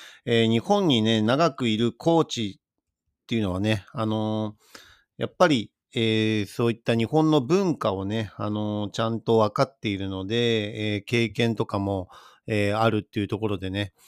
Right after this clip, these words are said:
あの、日本に長くいるコーチっていうのは、えー、本当に日本のことが分かっているので、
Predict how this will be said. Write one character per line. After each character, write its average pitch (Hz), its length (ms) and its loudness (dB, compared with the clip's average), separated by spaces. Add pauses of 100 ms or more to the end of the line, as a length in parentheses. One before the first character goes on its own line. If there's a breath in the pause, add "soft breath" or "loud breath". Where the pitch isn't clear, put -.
(280 loud breath)
あ 113 140 -4
の、 110 160 -4
日 110 80 -2
本 135 180 -2
に 123 120 0
長 135 260 2
く 117 240 -4
い 107 80 -2
る 107 100 -2
コ 120 180 0
ー 113 40 -2
チ - 180 -12
っ - 40 -20
て 127 100 -4
い 135 40 0
う - 20 -2
の 156 100 2
は、 143 360 2 (100)
え 107 420 -2
ー、 - 60 -16
本 107 200 -4
当 107 120 -4
に 107 340 -4 (320)
日 117 100 -8
本 110 240 -2
の 107 100 -2
こ 107 100 -2
と 117 100 -2
が 101 140 0
分 101 120 0
か 113 140 0
っ - 100 -6 (100)
て 110 80 -2
い 104 120 0
る 107 360 0
の 104 140 -2
で、 135 280 4